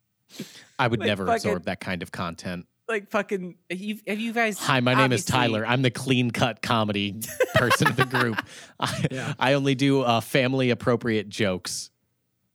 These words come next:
Speaker 2: Hit us with one.
Speaker 1: Um, my, uh,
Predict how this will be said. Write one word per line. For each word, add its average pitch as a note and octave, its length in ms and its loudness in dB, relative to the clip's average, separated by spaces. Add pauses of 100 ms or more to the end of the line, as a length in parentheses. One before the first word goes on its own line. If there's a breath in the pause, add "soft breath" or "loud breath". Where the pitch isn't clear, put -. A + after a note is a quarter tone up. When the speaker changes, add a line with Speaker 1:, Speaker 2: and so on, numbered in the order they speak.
(220)
Speaker 2:
Hit D#3+ 140 -2
us - 140 -4
with D3 100 -10
one. A2 300 -6 (1500 soft breath)
Speaker 1:
Um, A2 720 2 (1040)
my, A#2 540 2 (100)
uh, G2+ 600 2